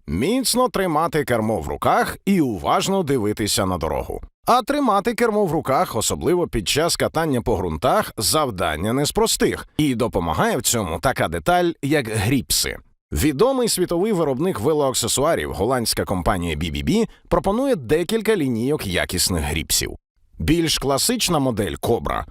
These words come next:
вдосконалена версія звичайних гріпсів, але виконана з декількох видів ергономічної резини й пластику, поєднання яких забезпечує прекрасну фіксацію рук. Фіксуючі замки надійно тримають гріпси на кермі,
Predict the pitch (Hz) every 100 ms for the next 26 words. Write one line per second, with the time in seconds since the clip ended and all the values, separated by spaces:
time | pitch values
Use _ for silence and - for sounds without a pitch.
0 | - 101 190 185 151 147 190 247 233 131
1 | 131 131 156 139 170 - 80 73 87 87
2 | 120 65 - 58 - _ 143 165 175 220
3 | 294 285 262 240 151 120 135 190 214 196
4 | 202 143 139 139 156 147 180 170 180 131
5 | 110 - 107 101 95 95 92 123 - 185
6 | 180 - - - 65 - - - 117 101
7 | 110 85 76 67 - 170 196 - - -
8 | - 180 180 - 208 233 - 277 254 247
9 | 147 135 131 185 185 190 - 98 76 -
10 | 98 90 73 - - - _ - 156 170
11 | - 175 - 160 156 156 160 214 226 135
12 | 143 175 190 202 170 131 143 113 101 76
13 | 110 101 101 120 117 82